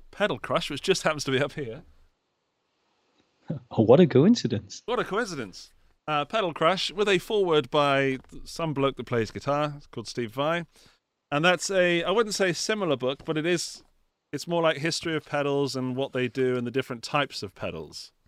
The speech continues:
Speaker 2: All right.
Speaker 1: So, there we go. So it's, it's different types of pedals. Whereas Stompbox is, as we've discovered tonight, uh, famous, hundred pedals, a hundred pedals of the world's greatest guitarists.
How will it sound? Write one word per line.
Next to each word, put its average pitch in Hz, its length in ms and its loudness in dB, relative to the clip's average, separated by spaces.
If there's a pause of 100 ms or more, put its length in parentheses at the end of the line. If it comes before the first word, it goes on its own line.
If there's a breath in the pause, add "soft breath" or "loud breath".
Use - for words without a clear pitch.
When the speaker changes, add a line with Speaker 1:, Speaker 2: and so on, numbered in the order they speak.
(880)
Speaker 2:
All 156 80 2
right. 151 320 2 (800)
Speaker 1:
So, 113 440 -6 (600)
there 120 140 -8
we 107 80 -10
go. 113 420 -6
So 123 160 -8
it's, 117 200 -8
it's 123 220 -12
different 127 420 -4
types 139 300 -2
of 113 100 -12
pedals. 120 420 -4 (400 soft breath)
Whereas 139 320 2
Stompbox - 1000 0 (480)
is, 135 300 -2
as 135 220 -4
we've 127 120 0
discovered 120 420 -4
tonight, 139 440 -6 (760)
uh, 131 380 0 (240)
famous, 151 420 2
hundred 214 320 6
pedals, 202 340 8 (180 loud breath)
a 92 100 4
hundred 120 320 6
pedals 87 380 6
of 82 100 -6
the 104 80 2
world's 101 440 2
greatest 185 420 2
guitarists. - 920 -6